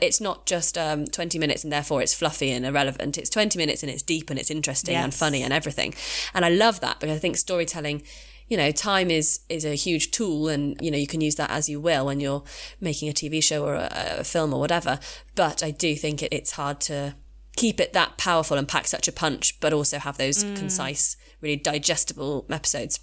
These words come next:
Speaker 2: Yes.
Speaker 1: So yeah, it's, it's written by and starring Aisling Bea, and I, like I said, I'm a massive fan of hers. I think, you know, I love her comedy and she's a fantastic actor, which I really like because sometimes we're so, as a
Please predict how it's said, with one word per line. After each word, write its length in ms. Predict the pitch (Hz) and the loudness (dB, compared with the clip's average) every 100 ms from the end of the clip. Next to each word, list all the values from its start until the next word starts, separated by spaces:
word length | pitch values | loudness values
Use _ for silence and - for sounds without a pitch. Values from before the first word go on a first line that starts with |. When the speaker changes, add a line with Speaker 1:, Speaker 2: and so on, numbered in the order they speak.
| - - | -6 -10
Speaker 2:
Yes. 480 | 185 160 - - - | -8 -6 -6 -8 -2
Speaker 1:
So 180 | - 285 | 2 4
yeah, 220 | 302 302 | 4 4
it's, 160 | 220 - | 2 2
it's 200 | 226 233 | 2 2
written 160 | 294 277 | 2 4
by 100 | 247 | 4
and 80 | |
starring 300 | 240 220 208 | 4 2 0
Aisling 340 | 185 - 165 156 | 2 2 0 0
Bea, 340 | 190 190 185 - | 4 4 4 2
and 160 | 170 | -2
I, 240 | 175 170 165 | 2 2 2
like 120 | 165 | 2
I 40 | |
said, 140 | - 156 | 0 0
I'm 80 | 160 | 0
a 40 | |
massive 680 | 180 208 208 - 160 143 180 - | 0 0 2 2 2 -2 -8 -8
fan 280 | 147 143 | -6 -6
of 140 | 139 139 | -6 -4
hers. 380 | 143 135 135 151 | -2 0 0 0
I 80 | 156 | -2
think, 420 | - 156 - - | -6 -6 -6 -8
you 80 | 185 | -4
know, 80 | 156 | 0
I 60 | 151 | 2
love 180 | 170 | 2
her 100 | 160 | 0
comedy 540 | 147 143 139 - 127 123 | -4 -4 -2 -2 -2 -2
and 140 | 147 139 | -4 -2
she's 140 | 156 | -2
a 60 | 147 | -2
fantastic 480 | 143 139 147 147 | -4 -2 -2 -2
actor, 480 | 139 - - 135 151 | -4 -6 -4 -4 -6
which 180 | - 190 | -4 0
I 60 | 208 | 2
really 240 | 220 233 | 2 4
like 400 | 220 175 131 - | 4 2 0 -4
because 280 | 190 185 180 | -6 0 0
sometimes 520 | 190 180 151 147 143 - - - - - | 0 -2 -2 0 0 -2 -12 -14 -8 0
we're 160 | 190 | 2
so, 420 | 185 196 196 185 - | 4 2 0 -2 -2
as 80 | 160 | 0
a 160 | 156 | 0